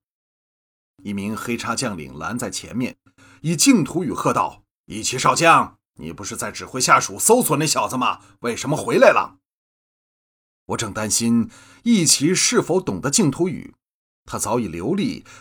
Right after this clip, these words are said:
但不纯正的净土语答道：“我们有了新的发现，要向执神将和飘神将请示。”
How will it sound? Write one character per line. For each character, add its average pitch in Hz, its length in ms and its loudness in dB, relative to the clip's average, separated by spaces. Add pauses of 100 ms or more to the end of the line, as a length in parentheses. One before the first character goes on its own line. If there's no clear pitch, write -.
但 196 160 0
不 262 160 0
纯 196 360 0
正 233 220 2
的 123 100 0
净 160 240 0
土 135 200 -4
语 123 120 -4
答 78 200 -6
道 95 280 -6 (380)
：“我 95 80 -6
们 117 100 -2
有 101 120 -2
了 90 100 -8
新 147 160 2
的 131 80 2
发 156 180 2
现， 156 400 2 (180)
要 90 180 -6
向 90 200 -6
执 120 200 -10
神 120 180 -4
将 117 240 -2
和 - 180 -12
飘 208 300 2
神 143 180 0
将 156 160 0
请 98 280 0
示。” - 300 -2